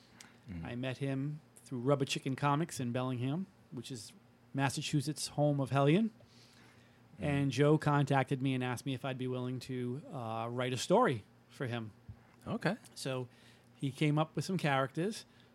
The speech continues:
Speaker 2: and said, "Can you come by the shop, and I wanna talk to you about it."
Speaker 1: Hmm.
Speaker 2: Joe is a huge Sergio Aragonis fan.
Speaker 1: Hmm.
Speaker 2: Sergio writes Gru,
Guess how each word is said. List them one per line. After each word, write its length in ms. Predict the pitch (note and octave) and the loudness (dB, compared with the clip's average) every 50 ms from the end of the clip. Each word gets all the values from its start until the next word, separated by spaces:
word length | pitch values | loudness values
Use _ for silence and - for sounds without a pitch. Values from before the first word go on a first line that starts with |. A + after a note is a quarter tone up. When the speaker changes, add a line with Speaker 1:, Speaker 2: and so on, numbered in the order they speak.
| _ - | _ -10
Speaker 2:
and 100 | - D3 | -8 -4
said, 180 | - D3+ C#3 C#3+ | -2 -2 -2 -2
"Can 120 | - D3 | -2 -2
you 80 | C3 B2+ | -2 -2
come 160 | - C#3 C#3 | 0 0 2
by 100 | C#3 C#3 C#3 | 2 2 2
the 80 | C#3+ C3+ | 0 -2
shop, 280 | - D3 C3 B2+ - | -2 0 -2 -2 -2
and 280 | C#3+ C3+ C3+ D3+ C#3+ B2+ - | -4 -6 -6 -6 -8 -8 -6
I 40 | - | -6
wanna 180 | B2 A#2+ A#2 B2 | -4 -4 -4 0
talk 200 | - A3+ B3 A#3 | 2 0 0 0
to 60 | - | -2
you 40 | - | -6
about 240 | A#2 A2+ A2 G#2+ G#2+ | -6 -6 -8 -8 -10
it." 120 | - - - _ _ - _ _ _ - _ _ - - | -16 -20 -20 _ _ -20 _ _ _ -20 _ _ -16 -10
Speaker 1:
Hmm. 60 | - | -6
Speaker 2:
Joe 280 | - C3+ D#3 D#3+ D#3+ | -2 0 2 2 2
is 140 | D#3 C3+ B2 | 2 2 0
a 100 | C#3+ C3+ | 0 -2
huge 720 | C3 B2 B2+ C3+ C#3+ E3 F#3+ F#3+ F3 F3 F3 D#3 - - - - | -2 -4 -4 -2 0 2 2 2 2 0 0 -4 -6 -10 -12 -12
Sergio 640 | - - - E3 D#3+ D#3 - D3 D3+ D3+ C#3+ C#3+ - | -8 -4 -2 0 0 0 2 2 2 2 2 0 0
Aragonis 520 | - C#3 C#3 B2 C3+ C3 C3 C3 C3 - - | -2 -4 -2 -2 -2 -2 -2 -2 -2 -4 -6
fan. 320 | - C3+ B2+ C3 D#3+ G3 - - _ _ - - - - - | -6 -4 -4 -4 -4 -6 -8 -12 _ _ -20 -20 -20 -18 -14
Speaker 1:
Hmm. 60 | - G2 | -10 -6
Speaker 2:
Sergio 460 | F#2 D3 C#3+ B2+ B2 C#3 C#3 C3+ B2+ C3+ | -2 -2 -2 -2 0 -2 -2 -2 -4 -4
writes 320 | C3 C3+ B2+ B2 A#2+ - - - | -4 -4 -4 -4 -6 -10 -12 -6
Gru, 340 | C#3 C3+ C#3+ C#3+ C#3+ D#3+ | -2 0 2 2 2 2